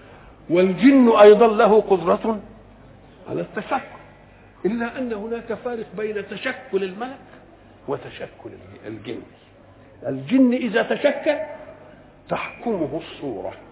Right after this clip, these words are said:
يعني إيه تحكمه الصورة؟ الجن له قانونه، له إيه؟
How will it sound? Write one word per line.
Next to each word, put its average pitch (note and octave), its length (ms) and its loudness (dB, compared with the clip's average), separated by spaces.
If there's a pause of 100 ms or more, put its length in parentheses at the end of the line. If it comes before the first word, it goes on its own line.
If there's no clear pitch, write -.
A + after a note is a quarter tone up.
(1120)
يعني F#3+ 400 -8
إيه A#3 60 -8
تحكمه - 440 -12
الصورة؟ B2+ 300 -12
الجن D#3+ 320 -2
له A3 180 2
قانونه، G3 580 2 (880)
له E3 240 2
إيه؟ F#3+ 300 6